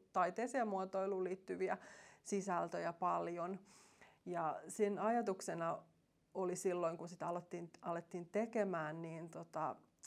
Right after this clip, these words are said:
se, että kootaan yhteen, yhteen toimijoita. Ja se, että just siihen innostu-, in-, innostui ihmisiä mukaan, niin kertoo paljon mun mielestä tästä Seinäjoesta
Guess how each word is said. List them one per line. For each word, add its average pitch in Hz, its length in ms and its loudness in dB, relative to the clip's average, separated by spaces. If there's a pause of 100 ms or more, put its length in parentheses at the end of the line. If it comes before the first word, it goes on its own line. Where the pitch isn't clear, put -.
(120)
se, 190 320 0
että 170 320 0 (100)
kootaan 180 480 2
yhteen, 160 640 0 (180)
yhteen 165 420 -6
toimijoita. 135 800 0 (1500)
Ja 190 140 0
se, 190 200 4
että 180 140 0
just 185 160 -8
siihen 180 220 -2
innostu-, 196 600 -2 (100)
in-, 247 260 -2
innostui 226 440 -2
ihmisiä 180 340 -2
mukaan, 160 340 -2
niin 165 100 -8
kertoo 170 340 -2
paljon 165 300 2
mun - 60 -10
mielestä - 180 -10
tästä - 220 -10
Seinäjoesta 170 1080 2